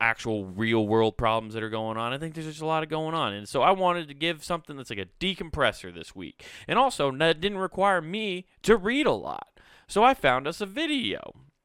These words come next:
That's right, a video. We love a video, you guys. So,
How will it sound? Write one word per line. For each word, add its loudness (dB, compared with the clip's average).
That's 0
right, 2
a -4
video. 6
We -2
love -6
a -8
video, -10
you -14
guys. -12
So, -2